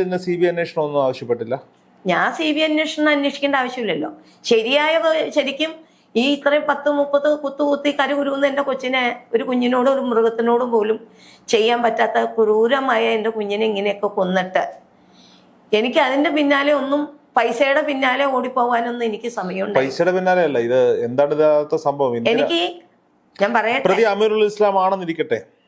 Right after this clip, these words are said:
Speaker 2: അല്ല, ഞാൻ പറയട്ടെ, എല്ലാവരും ഞാൻ സുഖിച്ച് ജീവിക്കുക എന്നാ പറയുന്നത്. എനിക്ക് ഒരു പൈസ എടുത്ത് ഞാൻ ആഡംബരം
Speaker 1: ഈ
Speaker 2: അണിഞ്ഞിട്ടില്ല.
Speaker 1: ബാക്കി പണമൊക്കെ എവിടെ പോയി?
Speaker 2: അന്ന് കളക്ടറിന് എൻ്റെ പേരിൽ ജോയിന്റ് അക്കൗണ്ട് ആക്കിയിരണതാ.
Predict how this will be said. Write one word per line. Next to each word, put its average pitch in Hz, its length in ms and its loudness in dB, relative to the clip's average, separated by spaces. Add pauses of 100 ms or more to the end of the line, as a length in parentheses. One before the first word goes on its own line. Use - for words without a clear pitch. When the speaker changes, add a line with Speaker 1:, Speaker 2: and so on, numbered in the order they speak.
(300)
Speaker 2:
അല്ല, 185 120 2 (100)
ഞാൻ 202 160 -4
പറയട്ടെ, 196 480 -4 (500)
എല്ലാവരും 214 420 0 (100)
ഞാൻ 233 180 -2
സുഖിച്ച് 226 400 -6
ജീവിക്കുക 214 380 -2
എന്നാ 196 140 -4 (140)
പറയുന്നത്. - 480 -10 (1200)
എനിക്ക് 214 300 0 (320)
ഒരു 226 200 0
പൈസ 302 300 -2
എടുത്ത് 277 240 -2 (120)
ഞാൻ 247 140 2 (180)
ആഡംബരം 196 500 -2
Speaker 1:
ഈ - 120 -4
Speaker 2:
അണിഞ്ഞിട്ടില്ല. 175 500 -2 (180)
Speaker 1:
ബാക്കി 160 220 0
പണമൊക്കെ 160 280 2
എവിടെ 151 180 0
പോയി? 135 160 -4 (500)
Speaker 2:
അന്ന് 233 300 0
കളക്ടറിന് 247 540 0
എൻ്റെ 240 240 0
പേരിൽ 214 300 2
ജോയിന്റ് 180 300 0
അക്കൗണ്ട് 185 340 -2
ആക്കിയിരണതാ. 160 500 -10